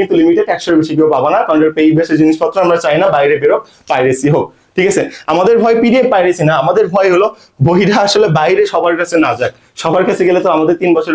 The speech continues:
পরিশ্রম থাকলো না, ঠিক আছে? So এটা তুমি নিয়ে নিও, কাহিনী শেষ। তাহলে এবার কিন্তু তুমি জিকে এখানে এনশিওর করে ফেলাইছো। কি এনশিওর করে ফেলাইছো? already তুমি জিকে তে বিশ মার্ক এনশিওর করে ফেলাইছো, ওকে। ভাইয়া, তুমি কি জানো, তোমাকে আমি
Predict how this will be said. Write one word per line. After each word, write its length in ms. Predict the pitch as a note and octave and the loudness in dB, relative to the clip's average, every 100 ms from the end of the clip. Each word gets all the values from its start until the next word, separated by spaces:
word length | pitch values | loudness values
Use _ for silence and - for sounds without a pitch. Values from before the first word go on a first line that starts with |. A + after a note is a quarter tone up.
| D#3+ | 0
পরিশ্রম 260 | D#3 D#3+ D#3 | 0 0 -2
থাকলো 220 | F#3 F3 C3 | -4 -4 -4
না, 60 | A2+ | -4
ঠিক 100 | D3+ E3+ | -2 -2
আছে? 120 | - - - - | -2 -6 -10 -10
So 40 | - | -2
এটা 100 | A#3 | 2
তুমি 100 | B3+ B3 | 2 2
নিয়ে 100 | A#3 | 2
নিও, 120 | C4+ D4+ - | 2 0 -2
কাহিনী 220 | F#3 G#3 G#3+ | 2 2 2
শেষ। 100 | B3+ - | 0 0
তাহলে 140 | F3+ | 0
এবার 120 | G3+ G#3 | 2 0
কিন্তু 160 | G#3+ A3 | 0 0
তুমি 140 | A3+ C4+ - - - D3 | 0 0 -2 -16 -10 -2
জিকে 200 | F3 G#3+ A3 | -2 2 2
এখানে 200 | G#3 A3+ - - F#3+ | 2 2 -2 -2 -2
এনশিওর 300 | G3 G#3 G3+ G#3+ | 0 0 0 2
করে 140 | G3+ F#3+ | 0 2
ফেলাইছো। 280 | E3 D#3+ D#3+ | 0 -2 -4
কি 60 | G#3+ G#3+ | 0 0
এনশিওর 220 | G#3 G#3 | 2 0
করে 100 | G#3+ G3+ | 0 0
ফেলাইছো? 300 | G3 F#3+ A3 D#4+ - - - - C3 | 0 0 0 -2 -4 -20 -20 -8 -2
already 240 | C#3 D#3 F3 | 0 0 0
তুমি 120 | F#3 E3+ | 0 -2
জিকে 180 | E3+ E3 | -2 -2
তে 60 | - - D3 | -2 -2 -6
বিশ 100 | - | -2
মার্ক 140 | D3+ D3 | -2 0
এনশিওর 200 | D3 D3+ D3+ | 0 0 0
করে 120 | G#3 G3+ | 0 0
ফেলাইছো, 240 | G#2+ G#2 - | -4 -4 -4
ওকে। 120 | - - - - | -4 -8 -14 -8
ভাইয়া, 160 | F#3 G#3 F3 | -2 0 0
তুমি 120 | F#3 | 0
কি 60 | F#3+ D3+ | 0 0
জানো, 200 | E3+ E3+ - - - | 0 0 -2 -8 -6
তোমাকে 180 | F3+ G3 | -2 2
আমি 80 | G#3+ | 2